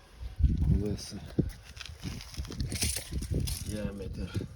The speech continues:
Кому які підійдуть, то це виходить в районі двадцять п'яти сантиметрів. Там зроблені такі стілечки. Одна з, одна з яких є регулюро-, регулюється по висоті.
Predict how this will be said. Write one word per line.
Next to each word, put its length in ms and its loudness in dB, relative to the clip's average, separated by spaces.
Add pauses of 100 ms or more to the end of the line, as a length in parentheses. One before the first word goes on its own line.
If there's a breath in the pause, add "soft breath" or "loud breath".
(1120)
Кому 220 -12
які 280 -8
підійдуть, 560 -6
то 60 -10
це 180 -16 (680 loud breath)
виходить 440 -10
в 100 -8
районі 340 -4 (360)
двадцять 380 4
п'яти 460 6
сантиметрів. 680 0 (1300)
Там 120 2 (120)
зроблені 400 4
такі 300 -2
стілечки. 640 -2
Одна 300 0
з, 260 -2 (1200 loud breath)
одна 260 0
з 60 -2
яких 280 -4
є 200 -2
регулюро-, 640 0 (1700 loud breath)
регулюється 560 -6
по 160 -10
висоті. 420 -8